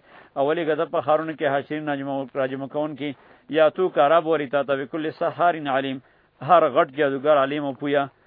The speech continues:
بس لوی لوی جادوګره دا چې راولئ او ده سره مقابله وکړي. په جمعه شهر سحرتون راجمع کړلی شو هغه ساحران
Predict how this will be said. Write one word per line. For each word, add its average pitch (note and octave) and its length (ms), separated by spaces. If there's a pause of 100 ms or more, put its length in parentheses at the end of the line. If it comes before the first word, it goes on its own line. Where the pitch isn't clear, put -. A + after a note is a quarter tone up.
(160)
بس D3+ 200
لوی F#3 220
لوی F3+ 160 (280)
جادوګره D3 520 (180)
دا D#3 120
چې - 100 (160)
راولئ F3 340 (340)
او C3+ 140
ده D#3+ 100
سره D3 220
مقابله B2+ 460
وکړي. B2 180
په D3 140
جمعه C#3 320
شهر D#3+ 300 (360)
سحرتون C#3+ 600
راجمع C#3 340
کړلی D3+ 320
شو F3 80
هغه C#3+ 160
ساحران C#3 460